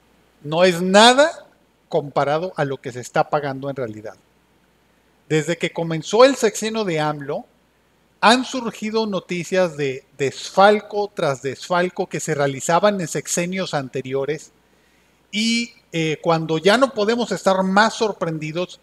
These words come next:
surge otra cosa. De hecho, yo no recuerdo que haya hablado nunca a amlo, eh, como candidato y en años anteriores, del huachicoleo que nos costaba cincuenta mil millones de pesos al año.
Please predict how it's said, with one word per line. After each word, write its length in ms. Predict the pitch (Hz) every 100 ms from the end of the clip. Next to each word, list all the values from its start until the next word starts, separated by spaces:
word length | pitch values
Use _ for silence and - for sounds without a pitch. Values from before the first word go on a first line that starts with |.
| _ _ _
surge 600 | - 240 277 294 - 214
otra 380 | 190 202 202 -
cosa. 360 | 156 147 185
De 120 | 165 190
hecho, 260 | - 240 - - _ 135
yo 220 | 185 233
no 140 | 247
recuerdo 580 | 220 202 170 165 175 175
que 160 | - 147
haya 240 | 156 165
hablado 320 | 147 147 151
nunca 600 | 151 220 254 - 156 135
a 220 | 139 151 147
amlo, 360 | 151 151 156 _ _ _ _ _ _
eh, 200 | 131 123 120
como 240 | 139 135
candidato 640 | - 156 147 151 165 160 185
y 120 | 147
en 120 | 131
años 260 | 139 175 -
anteriores, 540 | 156 135 131 131 160 _ _ _ _ _ _ _
del 200 | 160 160
huachicoleo 760 | 151 160 - 160 151 151 196 196
que 100 | 156
nos 200 | 143 131
costaba 420 | 139 - 156 170
cincuenta 560 | 170 160 - 139 143 143
mil 260 | 180 233 220
millones 380 | 185 185 180
de 80 | 156
pesos 360 | - 147 151 -
al 120 | 151
año. 260 | 170 160